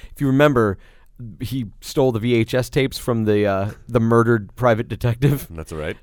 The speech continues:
Speaker 1: Uh, and brought them back to his office and started watching them, and they had one of the, uh,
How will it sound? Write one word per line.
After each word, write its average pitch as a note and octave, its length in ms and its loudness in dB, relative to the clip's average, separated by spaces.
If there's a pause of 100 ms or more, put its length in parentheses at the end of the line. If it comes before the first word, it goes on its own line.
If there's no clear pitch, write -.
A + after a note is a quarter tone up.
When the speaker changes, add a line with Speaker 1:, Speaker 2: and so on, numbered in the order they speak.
Speaker 1:
Uh, A#2+ 260 0
and A#2+ 160 -2
brought A#2 260 2
them A#2+ 160 2
back A#2 240 2
to A#2+ 100 0
his A2+ 340 -2
office A#2 380 -6
and F#2+ 100 -8
started A2+ 300 -6
watching G2+ 340 0
them, G2+ 140 -2
and G2+ 100 -8
they F#2+ 80 -2
had G#2 200 -2
one G2+ 140 -6
of F#2+ 60 -4
the, G2 180 -4
uh, F2 140 -8